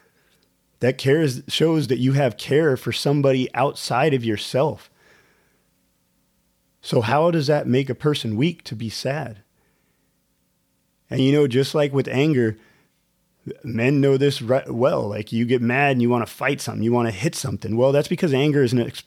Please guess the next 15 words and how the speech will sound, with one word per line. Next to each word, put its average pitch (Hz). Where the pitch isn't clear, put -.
an 117
emotion, 123
and 110
it 110
wants 123
to 135
be 120
expressed. -
It 120
wants 117
to -
come 113
out. 110
It 113
needs 117